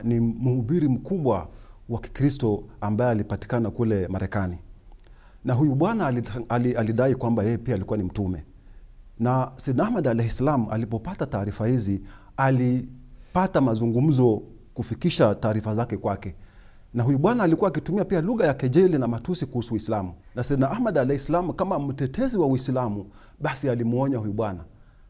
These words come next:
Akamwambia kwamba naye hii lugha yake anayoitumia atakutana na mwisho mbaya.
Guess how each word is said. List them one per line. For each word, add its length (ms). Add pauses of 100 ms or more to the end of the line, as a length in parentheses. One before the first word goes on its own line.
Akamwambia 480
kwamba 360
naye 460 (600)
hii 140
lugha 240
yake 180
anayoitumia 640 (220)
atakutana 520
na 120
mwisho 260
mbaya. 340